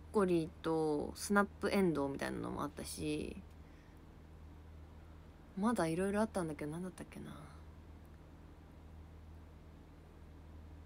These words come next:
あ、ブリか、は-、まあ、ハマチかな？多分。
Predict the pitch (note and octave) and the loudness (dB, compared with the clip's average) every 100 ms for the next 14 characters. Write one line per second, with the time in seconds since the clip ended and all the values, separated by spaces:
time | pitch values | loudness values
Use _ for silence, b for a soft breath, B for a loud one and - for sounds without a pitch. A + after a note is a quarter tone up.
0 | - - - A#3 A3 B3 G#4 G#4 C#4 A3+ | -14 -14 12 12 12 12 12 12 12 10
1 | A3 G3+ F#3 B3 C#4+ A4+ - G#4 G4 G4 | 10 6 8 12 12 12 10 10 12 10
2 | G4 C#4 F#3+ C#3 | 10 8 8 4